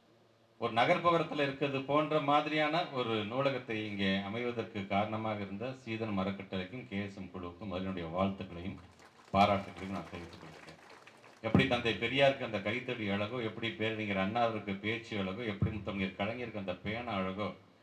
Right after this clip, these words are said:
அதுபோன்று இந்த பள்ளிக்கூடத்துக்கு இந்த நூலகம் மிக அழகாக, நேர்த்தியாக இன்றைக்கு அமைந்திருக்கிறது என்று நான் பார்க்கும்போது உள்ளபடியே நான் பெருமையாக கருதுகின்றேன். பொதுவாக பார்த்தீங்கன்னா, இந்த உடற்பயிற்சி,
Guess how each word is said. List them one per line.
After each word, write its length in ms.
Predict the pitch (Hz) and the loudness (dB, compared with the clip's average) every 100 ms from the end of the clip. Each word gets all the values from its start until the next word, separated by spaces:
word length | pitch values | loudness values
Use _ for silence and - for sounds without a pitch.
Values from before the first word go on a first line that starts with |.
| _ _ _ - | _ _ _ -4
அதுபோன்று 320 | 113 127 151 | -2 4 4
இந்த 160 | 160 147 | 6 4
பள்ளிக்கூடத்துக்கு 680 | 123 135 151 147 135 147 | 4 2 0 0 -2 -2
இந்த 140 | 147 120 | -2 -2
நூலகம் 440 | 117 135 135 139 | 2 2 4 2
மிக 220 | 117 127 | 0 2
அழகாக, 540 | 110 110 123 131 127 151 | 4 4 6 6 4 2
நேர்த்தியாக 600 | 117 120 131 - 123 131 | 0 0 -2 0 0 0
இன்றைக்கு 240 | 131 98 | -2 0
அமைந்திருக்கிறது 840 | 98 117 117 110 107 101 107 117 101 | 0 0 -2 -2 -2 -2 0 0 -2
என்று 220 | 107 110 | -4 -4
நான் 200 | 123 107 | -4 -4
பார்க்கும்போது 400 | 98 104 107 143 | 0 0 0 -6
உள்ளபடியே 400 | 139 104 104 101 | -2 0 0 0
நான் 300 | 131 101 92 - | -2 -4 -4 -2
பெருமையாக 400 | 98 101 101 98 | -2 -2 -6 -8
கருதுகின்றேன். 520 | 90 - - - - - - - - - _ _ _ _ _ _ _ | -12 -18 -20 -20 -20 -20 -20 -20 -20 -20 _ _ _ _ _ _ _
பொதுவாக 340 | - 170 190 196 | -2 8 10 10
பார்த்தீங்கன்னா, 720 | 170 151 151 160 151 113 123 - - | 6 4 2 0 2 2 0 -6 -18
இந்த 160 | - 123 | -10 -4
உடற்பயிற்சி, 840 | 139 202 202 196 170 - - 110 | 4 4 4 2 0 -2 -10 -12